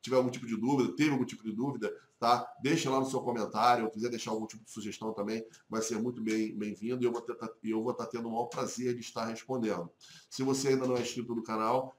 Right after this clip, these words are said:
inscreva-se no canal, porque uma vez inscrito no canal, você vai receber, to-, todas as vezes que nós subimos um novo vídeo, você vai ser notificado, vai receber um, um, um aviso, é, de forma que você não, sendo assim, você não vai ficar de fora das novidades do canal,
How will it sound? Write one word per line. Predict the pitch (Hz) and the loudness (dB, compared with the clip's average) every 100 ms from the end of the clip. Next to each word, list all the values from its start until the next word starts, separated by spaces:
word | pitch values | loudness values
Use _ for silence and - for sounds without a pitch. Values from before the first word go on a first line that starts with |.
| - | -10
inscreva-se | 107 - 151 165 139 | -8 0 4 4 2
no | 135 | -2
canal, | 127 110 104 127 131 - _ | -2 -2 2 2 2 -4 _
porque | 120 113 | -10 -4
uma | 131 131 | 2 2
vez | 139 | 2
inscrito | 135 135 127 | -2 -6 -6
no | 127 | -4
canal, | 127 117 123 127 | 0 2 4 2
você | 127 123 - 127 | 2 -4 0 2
vai | 120 120 120 | 2 2 0
receber, | 117 127 110 117 117 | -2 -2 0 0 -2
to-, | - - | -4 -2
todas | 185 180 | -2 0
as | 139 | 0
vezes | 143 139 | 0 0
que | |
nós | 139 131 | -4 -4
subimos | 120 127 120 | -2 -2 -2
um | |
novo | 120 120 110 | 0 0 2
vídeo, | 123 123 - - - | 0 0 -4 -20 -10
você | 113 113 127 | -6 -2 0
vai | 123 | 2
ser | 131 | 0
notificado, | 123 127 - 113 123 123 120 | -2 -2 -4 -2 2 2 2
vai | 117 | -2
receber | 113 107 113 | -2 -4 -2
um, | 120 | -4
um, | 113 113 110 | -4 -6 -6
um | 110 110 | -4 -4
aviso, | 101 123 131 131 - - - | -2 -2 -2 -6 -12 -20 -4
é, | 117 117 117 113 - | 0 0 0 -2 -6
de | 107 127 | -8 -6
forma | 123 127 127 127 | -2 2 2 0
que | 127 | -2
você | 127 - 131 | -2 0 0
não, | 127 139 139 - | 2 0 -2 -6
sendo | - 123 | -4 0
assim, | 123 127 139 135 - - | 0 0 -2 -4 -10 -12
você | 117 135 | -4 0
não | 139 | 2
vai | 139 | 2
ficar | 135 131 | 0 0
de | 127 | 0
fora | - 127 | 0 0
das | 127 | 2
novidades | 123 123 120 117 113 | 0 0 0 -2 -4
do | |
canal, | 113 107 101 87 - | -8 -4 -2 -4 -8